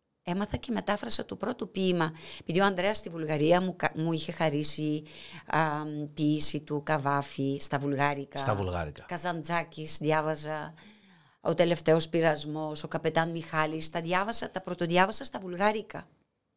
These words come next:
Speaker 1: αυτά τα βιβλία.
Speaker 2: Μάλιστα.
Speaker 1: Δώρο από τον Ανδρέα. Λοιπόν, οπότε εγώ πήρα Καβάφη και μετάφρασα για να το μάθω το ποίημα «Κεριά». «Του μέλλοντος οι μέρες στέκονται μπροστά μας».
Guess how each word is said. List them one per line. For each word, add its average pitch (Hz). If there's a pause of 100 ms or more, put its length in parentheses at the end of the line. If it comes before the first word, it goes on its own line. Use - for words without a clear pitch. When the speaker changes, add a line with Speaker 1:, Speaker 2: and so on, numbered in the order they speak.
Speaker 1:
αυτά 160
τα 156
βιβλία. 147
Speaker 2:
Μάλιστα. 107
Speaker 1:
Δώρο 190
από 285
τον 277
Ανδρέα. 202 (540)
Λοιπόν, 160 (340)
οπότε 233
εγώ 262
πήρα 262
Καβάφη 220
και -
μετάφρασα 214
για 175
να 165
το 156
μάθω 160 (640)
το 175
ποίημα 233
«Κεριά». 170 (520)
«Του -
μέλλοντος 202
οι 185
μέρες 165
στέκονται - (100)
μπροστά -
μας». -